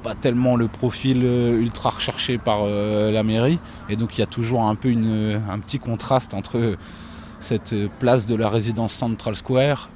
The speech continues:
et, euh, les S D F qui squattent. Euh,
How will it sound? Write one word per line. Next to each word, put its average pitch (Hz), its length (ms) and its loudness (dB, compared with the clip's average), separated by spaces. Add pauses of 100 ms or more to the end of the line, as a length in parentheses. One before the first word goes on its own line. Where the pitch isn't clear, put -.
(140)
et, 107 260 0
euh, 98 260 0 (720)
les 113 140 0
S 98 160 -2
D 117 260 4
F - 80 -6
qui 107 140 -6
squattent. 127 600 2
Euh, 107 640 0